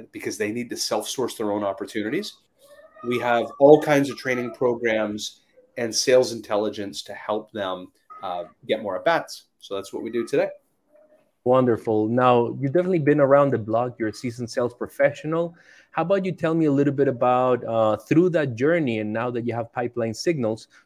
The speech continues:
Speaker 2: who would be the best fit customers for Pipeline Signals?
Speaker 1: Yeah, so as mentioned, we are, uh, at the molecular level, we are focused on that self-sourcing account executive. And what that really means is an account executive today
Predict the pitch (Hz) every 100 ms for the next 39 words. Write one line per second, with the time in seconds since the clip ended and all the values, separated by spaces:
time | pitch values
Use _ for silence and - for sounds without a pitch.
0 | _ - 208 196 190 131 175 127 117 131
1 | 131 143 123 139 123 - 123 117 120 107
2 | - 143 139 110 98 92 90 76 - -
3 | _ - - - - - - _ 147 113
4 | 104 156 180 208 196 185 - 139 120 160
5 | 202 160 143 139 127 - 131 - 123 117
6 | 113 - 131 123 139 202 - 156 131 110
7 | 107 104 101 110 139 135 - 135 147 139
8 | - - 117 113 107 104 101 - - 139
9 | 135 139 - - 131 117 - 117 110 107
10 | - - - 107 98 - 101 95 98 87
11 | - 139 - _ _ _ _ _ _ -
12 | - 117 151 220 180 160 156 131 139 139
13 | 123 101 110 107 104 - 123 123 - 196
14 | 185 147 147 143 127 - 117 104 85 98
15 | 190